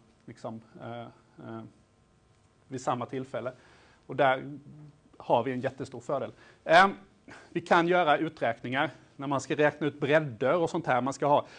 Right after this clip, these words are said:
ja, men den där ska vara trettiosju och en halv procent, sen ska vi ha en som är så här många procent. Men ändrar man på bredden så ska de räkna om det här dynamiskt och fixa och trixa.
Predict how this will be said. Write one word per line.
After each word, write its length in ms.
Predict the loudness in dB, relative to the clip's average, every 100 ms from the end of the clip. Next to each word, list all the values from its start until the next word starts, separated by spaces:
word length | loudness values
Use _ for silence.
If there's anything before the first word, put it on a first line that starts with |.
| -2
ja, 120 | 4
men 140 | 6 4
den 120 | 6
där 140 | 4
ska 160 | 4 0
vara 100 | -2
trettiosju 380 | -4 -6 -4 -4
och 60 |
en 60 | -2
halv 200 | -2 -2
procent, 400 | -4 -6 -6 -4
sen 120 | -6
ska 140 | -2 0
vi 80 |
ha 120 | 2 0
en 140 | -2
som 180 | -6 -6
är 40 |
så 120 | -6
här 160 | -4 -2
många 200 | -2 -4
procent. 380 | -6 -8 -8 -6
Men 120 | -4
ändrar 280 | -2 -2 -2
man 280 | -2 -4 -6
på 140 | -4
bredden 320 | 0 0 -2
så 120 | -8
ska 160 | -6 -4
de 140 | -2
räkna 260 | -2 -4 -4
om 160 | -4 -4
det 80 |
här 100 | -4
dynamiskt 460 | -6 -6 -8 -8 -12
och 80 | -14
fixa 240 | -12 -12
och 80 | -10
trixa. 320 | -12 -12 -18